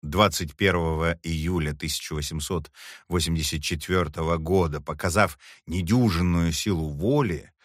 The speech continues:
так двадцать лет спустя она бросит курить,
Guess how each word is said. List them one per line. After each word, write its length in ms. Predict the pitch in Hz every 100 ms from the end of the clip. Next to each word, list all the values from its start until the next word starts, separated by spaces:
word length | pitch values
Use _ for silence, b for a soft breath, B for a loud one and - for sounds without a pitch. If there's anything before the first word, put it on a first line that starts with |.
| b b -
так 260 | 92 76
двадцать 560 | 69 92 95 - 85 80
лет 200 | 92 82
спустя 500 | - 82 - 92 82
она 160 | 80
бросит 380 | 80 82 80 78
курить, 400 | - 90 82 76